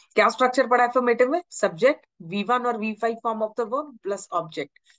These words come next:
V one basically किसके साथ जाएगी? subject जब आपका plural है, और वी फ़ाइव किसके साथ जाएगी? subject जब आपका singular है, राइट? okay, I guess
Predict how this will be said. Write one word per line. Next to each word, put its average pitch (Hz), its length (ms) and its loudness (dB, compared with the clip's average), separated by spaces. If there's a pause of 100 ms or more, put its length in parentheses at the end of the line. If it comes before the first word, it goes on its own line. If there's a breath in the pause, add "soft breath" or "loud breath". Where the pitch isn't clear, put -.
(220 soft breath)
V 214 180 0
one 262 180 2
basically 262 420 -2
किसके 262 260 -2
साथ 254 160 2
जाएगी? 247 400 2 (360)
subject 208 480 -2
जब 214 160 2
आपका 208 280 2
plural 220 560 -4
है, 277 120 -2 (400)
और 202 160 -4
वी 226 160 -4
फ़ाइव 254 280 0
किसके 254 240 -8
साथ 247 140 -2
जाएगी? 233 460 -2
subject 190 480 -4
जब 190 200 -2
आपका 220 340 -2 (960)
singular 196 460 -4
है, 190 120 -16 (460)
राइट? 247 300 2 (400)
okay, 226 340 0 (380)
I 202 100 0
guess 285 300 2